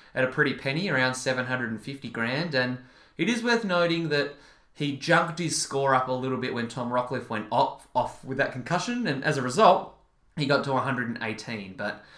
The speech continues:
he was still on track to get about a hundred, so I would look hard at getting Trav Boak, and he's someone I'm considering in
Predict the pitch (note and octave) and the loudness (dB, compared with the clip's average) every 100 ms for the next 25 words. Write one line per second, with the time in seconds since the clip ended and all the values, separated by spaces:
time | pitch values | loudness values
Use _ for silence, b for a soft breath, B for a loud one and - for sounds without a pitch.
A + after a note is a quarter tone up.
0 | B B D#3+ D#3+ - B3+ B3+ A#3+ - G3 | B B 0 0 0 2 4 2 4 6
1 | F#3+ E3+ D#3+ D3+ D3 C#3 C3+ A#2 B2 B2 | 6 2 2 2 4 4 4 2 -4 -2
2 | C#3+ D#3+ C#3 B2+ B2 B2 B B B E3 | -2 -2 0 0 0 -4 B B B 4
3 | F#3 E3 - - - D3 D3+ E3 D#3+ C#3 | 4 2 -4 -20 -16 -6 -2 -2 -4 0
4 | C#3+ C#3+ C3+ B2 B2 B2 A#2 C3 B2 A2+ | 6 8 8 4 0 0 -2 -2 -2 0
5 | A#2 C3+ C3 B2 D#3 D3 B2+ C3 C#3 C3+ | 0 0 -2 -2 0 0 2 2 2 0
6 | C3+ - B2+ A#2+ A#2 A#2 A2+ A2+ | -6 -4 -4 -2 -2 -2 -2 -4